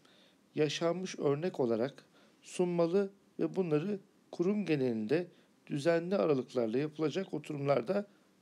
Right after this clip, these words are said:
tartışmaya açmalıdır. Projelerde etkin,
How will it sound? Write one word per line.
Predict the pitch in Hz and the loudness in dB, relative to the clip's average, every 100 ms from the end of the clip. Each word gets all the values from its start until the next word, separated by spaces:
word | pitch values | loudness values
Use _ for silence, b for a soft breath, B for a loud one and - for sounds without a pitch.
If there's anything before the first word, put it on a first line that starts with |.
| - | -2
tartışmaya | 160 156 - - 151 | 0 0 -2 0 0
açmalıdır. | 123 - - - - - - - _ _ _ _ _ _ _ _ _ _ _ _ b b b b b b b b b _ | 0 -2 -10 -10 -12 -16 -18 -20 _ _ _ _ _ _ _ _ _ _ _ _ b b b b b b b b b _
Projelerde | - 226 226 196 160 131 120 170 | -2 0 2 4 4 4 0 -2
etkin, | 165 - 139 165 | -4 -4 -4 -4